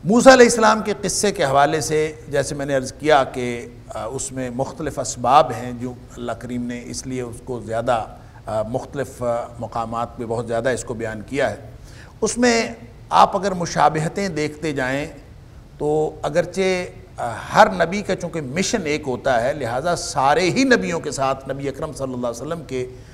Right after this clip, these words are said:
अ, बुनियादी मिशन की, बुनियादी अकायद की और, अ, बुनियादी जो नुक्ता दावत है, जो इसका इश्तराक है, वो आपको हर जगह नज़र आएगा।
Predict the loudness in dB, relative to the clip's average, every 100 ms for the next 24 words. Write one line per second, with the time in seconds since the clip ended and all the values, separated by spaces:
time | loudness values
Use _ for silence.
0 | -20 -14 -4 -4 -2 -2 4 4 4 -2
1 | -4 -4 -2 0 -2 -4 -6 -6 -6 -4
2 | -2 -2 -4 -4 2 6 6 2 -6 -8
3 | -6 0 0 0 -2 -4 -4 -6 -6 0
4 | 0 0 -2 -4 -2 -2 -2 -6 -8 -6
5 | 0 2 4 2 2 8 10 10 6 2
6 | 2 2 0 -2 -2 -2 -2 -2 2 10
7 | 10 10 4 2 4 4 2 -4 -6 -6
8 | -8 -10 -14 -18